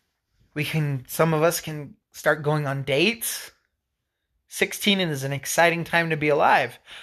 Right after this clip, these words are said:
However, I was not excited. Because I knew I wasn't gonna get to drive the car. Are you kidding? Ain't no one got money for that. I also knew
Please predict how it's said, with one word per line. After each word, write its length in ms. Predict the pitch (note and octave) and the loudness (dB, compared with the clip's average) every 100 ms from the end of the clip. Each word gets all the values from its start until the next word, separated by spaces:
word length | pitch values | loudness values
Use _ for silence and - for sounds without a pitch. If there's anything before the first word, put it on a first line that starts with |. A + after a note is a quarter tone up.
| - | 2
However, 680 | G3+ G#3+ B3 A3 D#3 B2+ _ | 2 6 4 4 0 -2 _
I 120 | B2+ D3 | -2 0
was 340 | E3+ E3+ - _ | 0 -4 -10 _
not 280 | C#3 C#3 C3+ | -6 -2 -2
excited. 500 | C3 - G#2+ D2 - _ _ _ _ _ _ _ _ _ _ _ - - - - _ | -6 -8 -8 -10 -20 _ _ _ _ _ _ _ _ _ _ _ -20 -20 -20 -20 _
Because 280 | E3+ E3 F3 | -6 4 6
I 140 | F#3+ | 6
knew 600 | F#3+ G3 A3+ A3 A3 A3 A3 G#3 - - - - _ _ _ _ _ _ _ _ E3+ - | 4 4 8 10 8 8 4 0 -14 -18 -18 -18 _ _ _ _ _ _ _ _ -10 -4
I 140 | - | 2
wasn't 240 | F#3+ E3+ E3 | 2 2 -2
gonna 160 | D3+ | -4
get 380 | C#3 C#3 C#3 C#3+ _ _ _ - _ | 0 -2 -2 -14 _ _ _ -20 _
to 100 | D3 | -8
drive 420 | C3 C3+ C3 C3 | 0 2 2 0
the 120 | B2 | -8
car. 640 | - A#2+ A#2+ D3 F3+ D#3+ B2+ _ _ _ _ _ _ | -4 -2 2 4 2 0 -8 _ _ _ _ _ _
Are 80 | C#3+ | -16
you 100 | D3+ | -14
kidding? 480 | C#3+ E3 F3 E3+ E3 | -4 0 0 -2 -10
Ain't 100 | - | -8
no 80 | D3+ | -4
one 140 | D3 | -2
got 160 | C3+ - | -4 -6
money 240 | C3 C#3 | -4 -4
for 160 | D3 C#3 | 0 2
that. 480 | C#3+ G#3+ B3 - _ _ _ _ _ _ _ _ _ _ _ _ _ _ - | 4 4 2 -6 _ _ _ _ _ _ _ _ _ _ _ _ _ _ 0
I 120 | D3 | 4
also 300 | G3 F#3+ F#3+ | 4 4 0
knew 640 | F3 F#3+ F#3+ E3+ F3+ F#3+ | 2 2 4 4 4 2